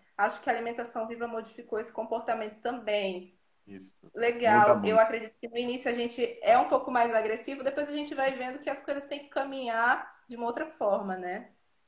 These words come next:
Speaker 2: É, sim. A forma de sentir essa,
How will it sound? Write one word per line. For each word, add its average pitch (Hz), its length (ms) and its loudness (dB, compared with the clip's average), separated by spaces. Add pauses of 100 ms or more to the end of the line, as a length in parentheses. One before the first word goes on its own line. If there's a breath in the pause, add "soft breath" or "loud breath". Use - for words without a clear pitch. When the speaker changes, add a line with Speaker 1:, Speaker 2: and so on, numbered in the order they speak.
(220)
Speaker 2:
É, 87 160 -20
sim. - 260 -20 (560)
A 98 80 -10
forma 117 360 2
de 123 160 -2
sentir 143 720 2
essa, 123 500 6